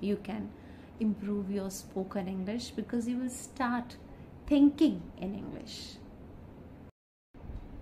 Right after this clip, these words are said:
So let us quickly revise. Number one, make small sentences in your head. Number two,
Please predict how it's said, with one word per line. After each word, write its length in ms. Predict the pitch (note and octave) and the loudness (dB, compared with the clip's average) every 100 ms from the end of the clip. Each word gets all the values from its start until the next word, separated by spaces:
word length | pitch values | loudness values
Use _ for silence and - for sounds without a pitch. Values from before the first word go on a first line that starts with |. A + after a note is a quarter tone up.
| - - - - - - - - | -10 -12 -12 -12 -12 -12 -14 -8
So 200 | - A#3 | -2 2
let 200 | A3 A3 | 4 4
us 160 | B3+ - | 0 0
quickly 400 | D4+ D4 D#4 D#4 | 0 4 8 10
revise. 840 | D4 C4 B3+ B3+ D4+ F#4+ F4+ - - - - - - - - - | 10 8 4 4 4 4 0 -6 -10 -10 -10 -10 -12 -12 -12 -6
Number 180 | F#3 F#3+ | -2 -2
one, 380 | F#3+ A3 C4 F4 - - - - - - - - - - | 2 4 4 2 -4 -14 -14 -14 -14 -14 -14 -14 -10 2
make 220 | A#3 A#3+ | 4 4
small 460 | - - A#3 A#3 D4 | 0 2 6 6 4
sentences 1000 | D4 B3 A#3 A#3 A3+ A3 - A#3+ A3+ - | 4 4 4 4 0 0 2 2 2 -4
in 140 | - G3 | -2 0
your 200 | F#3+ F#3 | 2 0
head. 360 | F3+ G3 C#4 - - - - - - - - - - - - | -2 -2 -2 -6 -14 -16 -16 -16 -16 -16 -16 -14 -12 -10 -8
Number 200 | F3 F3+ | -4 -2
two, 440 | F3 - C4 F#4 | -2 0 2 0